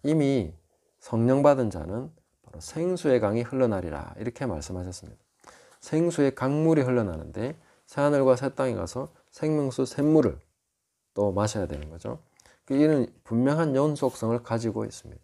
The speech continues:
거듭난 그리스도인은 바로 이 생명수 샘물이 아닌 지금 현재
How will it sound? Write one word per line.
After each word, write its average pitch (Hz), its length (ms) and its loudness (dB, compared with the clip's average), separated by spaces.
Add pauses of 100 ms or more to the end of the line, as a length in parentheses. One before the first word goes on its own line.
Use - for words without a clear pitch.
(720)
거듭난 147 440 4
그리스도인은 101 760 -4 (440)
바로 95 340 -2
이 110 200 0
생명수 135 680 -4
샘물이 131 520 -2
아닌 78 300 -8 (520)
지금 139 380 2
현재 92 540 0